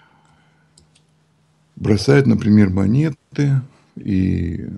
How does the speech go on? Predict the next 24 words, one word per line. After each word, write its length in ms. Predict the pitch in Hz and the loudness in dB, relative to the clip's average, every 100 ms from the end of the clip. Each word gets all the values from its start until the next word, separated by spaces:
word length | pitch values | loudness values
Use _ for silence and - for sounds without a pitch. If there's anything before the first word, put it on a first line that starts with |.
| 92 - - - - | -14 -16 -16 -18 -20
или 300 | - - - | -18 -8 -6
там 280 | 87 82 80 | -4 -2 -2
деньги, 580 | 92 143 139 113 104 101 | 0 2 2 2 0 0
и 540 | 98 92 90 87 - - | 0 2 2 0 -4 -8
семья, 640 | - 95 92 120 135 123 139 - - - | -4 -2 0 2 0 -2 -8 -16 -20 -8
или 240 | 78 78 | -6 -4
там 440 | - 85 82 80 - - - - - - | -4 -4 -4 -6 -12 -18 -20 -16 -16 -16
кто-то 580 | - - 90 - 82 80 | -16 0 0 0 -6 -6
из 240 | - 85 82 | -6 -6 -2
родственников 640 | 131 147 - 101 85 82 | 0 0 -2 -4 -2 -2
должен 280 | 85 82 80 | -2 -2 -6
подметать, 680 | - 92 92 - 117 139 - _ - _ - | -4 -2 0 0 0 -2 -6 _ -20 _ -4
или 160 | 85 | -2
сама 320 | 76 80 80 | -2 0 0
невеста 420 | 82 95 135 139 117 | 2 2 0 -2 -4
там 240 | - 107 | -2 2
метёт. 500 | 104 101 - 104 101 _ _ _ - - - - _ | 2 0 -2 -4 -4 _ _ _ -20 -20 -20 -20 _
Вот. 380 | 101 98 95 - - _ _ _ _ _ _ - | -4 0 0 0 -14 _ _ _ _ _ _ 2
Тоже 240 | 123 107 | 4 4
нельзя 320 | 95 87 - | 4 2 -2
делать, 240 | 76 80 - | -4 -6 -4
потому 180 | 104 | -4
что, 180 | 98 - | -2 -2
э, 680 | 104 101 98 104 107 - | 0 0 -2 -4 -4 -4